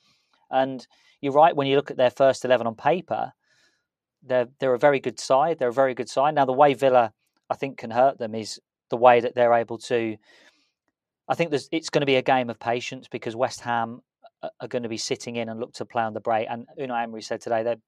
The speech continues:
probably one of, if not the best team o-, in transition in the Premier League at the moment. So I think it's gonna be a game of patience for Villa, manipulating the ball, working different positions,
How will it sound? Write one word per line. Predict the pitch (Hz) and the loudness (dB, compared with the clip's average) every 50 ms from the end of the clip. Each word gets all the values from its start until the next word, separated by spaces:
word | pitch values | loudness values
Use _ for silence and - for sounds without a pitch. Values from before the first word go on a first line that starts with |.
| _ _ _ _ | _ _ _ _
probably | - 139 123 120 107 120 113 117 110 - _ - - - - | -2 -2 -2 -2 -4 -4 -4 -4 -4 -8 _ -20 -20 -16 -6
one | - 139 135 123 | 0 2 2 4
of, | 120 120 - - - | 2 0 -2 -2 -4
if | 170 147 - | -4 -4 -2
not | - 135 127 123 | -2 -4 -4 -4
the | - 123 | -4 -6
best | - 131 113 - - - - _ _ _ _ - - - _ _ - | -4 -4 -4 -4 -8 -14 -16 _ _ _ _ -20 -20 -20 _ _ -10
team | - 139 127 120 117 | -6 -6 -6 -4 -4
o-, | 117 131 _ _ _ _ - | -6 -8 _ _ _ _ -14
in | 135 120 | -14 -12
transition | 107 - 123 117 113 107 123 117 - - 117 | -10 -8 -8 -6 -6 -6 -8 -8 -8 -12 -12
in | 113 110 | -12 -12
the | 110 | -14
Premier | _ - 127 120 117 113 113 | _ -6 -6 -4 -4 -4 -6
League | 110 110 110 104 - _ _ _ _ _ _ _ - - | -6 -6 -8 -10 -14 _ _ _ _ _ _ _ -4 -4
at | 143 - | -4 -2
the | 131 | 0
moment. | 131 131 131 127 120 113 107 113 - _ _ _ _ _ _ _ _ _ _ _ _ _ _ - - - | 4 4 4 4 4 0 -6 -12 -14 _ _ _ _ _ _ _ _ _ _ _ _ _ _ -20 -16 -6
So | - 139 135 | 2 4 4
I | |
think | 123 139 139 | 4 4 -2
it's | 127 123 - | -4 -4 -4
gonna | 151 135 | -2 -2
be | 120 123 123 | 0 -2 -2
a | 120 | -2
game | - 127 120 117 | 0 -2 -2 -2
of | 117 110 | -4 -6
patience | - - 123 120 113 - 127 123 127 - - - _ _ _ | -2 -2 -2 -2 -2 -8 -12 -12 -14 -14 -16 -18 _ _ _
for | - 123 | -12 -10
Villa, | 107 120 113 117 117 | -6 -4 -4 -4 -4
manipulating | 120 123 131 117 - - 123 120 120 120 127 | -4 -6 -8 -8 -4 0 2 2 2 0 -2
the | 117 117 | -8 -4
ball, | 110 123 117 117 117 117 | -2 -2 -2 -2 -2 -2
working | 117 127 127 131 127 _ - 127 117 | 2 4 4 4 4 _ -10 -8 -8
different | 123 - - 123 - - | -8 -8 -10 -14 -14 -14
positions, | 120 113 123 120 - - 117 113 117 113 - - | -12 -8 -8 -8 -8 -8 -10 -10 -10 -12 -14 -16